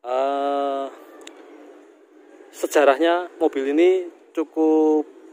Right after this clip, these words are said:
jelas dan terawat ya, karena pemilik, pemiliknya sudah jelas,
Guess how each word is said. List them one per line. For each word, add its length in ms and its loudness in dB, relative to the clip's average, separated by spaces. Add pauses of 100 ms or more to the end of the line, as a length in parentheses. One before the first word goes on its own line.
jelas 720 -2 (160)
dan 160 4
terawat 560 -2
ya, 240 -6
karena 160 -4
pemilik, 320 -6
pemiliknya 640 -4
sudah 240 -4
jelas, 560 -6